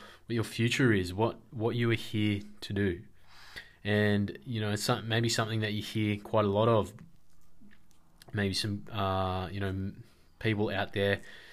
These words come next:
uh, advocating, you know, or helping you search for your purpose or defining your purpose. And,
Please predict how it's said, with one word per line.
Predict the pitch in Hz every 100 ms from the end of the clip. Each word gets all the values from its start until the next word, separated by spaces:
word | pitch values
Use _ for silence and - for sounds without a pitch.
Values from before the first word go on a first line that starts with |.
| - - -
uh, | 98 95 95 92 95 98 - -
advocating, | 117 117 113 110 107 101 98 - - - - - - - - -
you | -
know, | 95 95 104
or | 92 101 95 95 - - - -
helping | 110 117 104
you | 104 101 104 101 95
search | - 113 113 - - -
for | - 120
your | 117
purpose | 101 101 95 95 -
or | 95 95
defining | 98 - 101 110 113
your | 110 92
purpose. | - 95 90 85 -
And, | 92